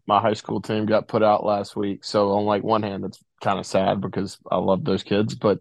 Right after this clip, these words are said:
on the second hand, I get to come home at, like, three thirty every day now. So I get a little bit more sleep and a little bit more re-, relaxation. I haven't gotten to get home at three thirty since, like, October. So, uh,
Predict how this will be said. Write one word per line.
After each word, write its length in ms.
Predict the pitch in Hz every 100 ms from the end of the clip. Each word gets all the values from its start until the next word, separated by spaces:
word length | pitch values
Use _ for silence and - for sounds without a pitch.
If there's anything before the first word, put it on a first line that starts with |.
| -
on 140 | 104
the 60 | 95
second 280 | 117 107
hand, 220 | 101 95 98
I 20 |
get 160 | 101
to 80 | -
come 160 | - 101
home 220 | 104 104
at, 60 | 92
like, 200 | 95 -
three 180 | 110 104
thirty 320 | 107 113 110
every 180 | 110 113
day 160 | 113
now. 220 | 113 117 127
So 180 | -
I 60 | 104
get 160 | 107 110
a 80 |
little 240 | 107 113 110
bit 160 | 113
more 180 | 104 101
sleep 320 | - 107 110
and 60 | 98
a 40 |
little 140 | 104 107
bit 160 | 101
more 320 | 82 104 101 98
re-, 60 | -
relaxation. 800 | 104 98 92 - - 87 - 87 - - - -
I 20 |
haven't 200 | 147 165
gotten 180 | 156 147
to 60 | 123
get 120 | 117
home 340 | 117 123 117 - - 110
at 220 | 104 -
three 200 | 120 117
thirty 340 | 110 113 98
since, 320 | - 110 95
like, 180 | 101 92 - _
October. 640 | 110 113 - 117 123 143 156 - - _ _ _
So, 240 | 135 120
uh, 320 | 110 107 101